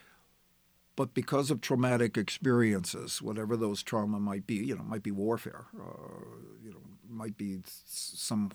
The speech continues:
horrendous event in your life, your, your genes are scarred. And they, they, they're not changed,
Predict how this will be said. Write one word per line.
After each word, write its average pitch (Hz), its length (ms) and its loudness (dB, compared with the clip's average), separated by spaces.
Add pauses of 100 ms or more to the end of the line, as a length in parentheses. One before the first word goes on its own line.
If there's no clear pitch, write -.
horrendous 104 480 -2
event 104 320 -2
in 98 100 0
your 92 140 -2
life, 98 320 -2
your, 101 140 -6 (120)
your 113 140 -4
genes 147 420 2
are 117 60 -2
scarred. - 540 -2 (2250)
And 110 220 0
they, 120 140 4 (300)
they, 110 180 -4
they're 113 360 -6
not 151 220 2
changed, - 640 0